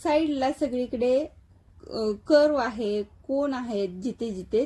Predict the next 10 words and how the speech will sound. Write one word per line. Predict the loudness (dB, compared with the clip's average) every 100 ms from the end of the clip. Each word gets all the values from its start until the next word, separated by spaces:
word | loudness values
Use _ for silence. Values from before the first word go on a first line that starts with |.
| 0
तिथे | 0 0
असे | 0 -2 -2 -2
नॉच | -2 -4 -6 -8 -2
देऊन | 0 0 0
घ्यायचेत, | 0 -2 0 -2 -2 -4
कट | -2 0
घेऊन | 0 0 2 0 -4 -4 2
देऊन | 2 2
घ्यायचे | 0 -2 -4 -6 -6
छोटे | -4 -4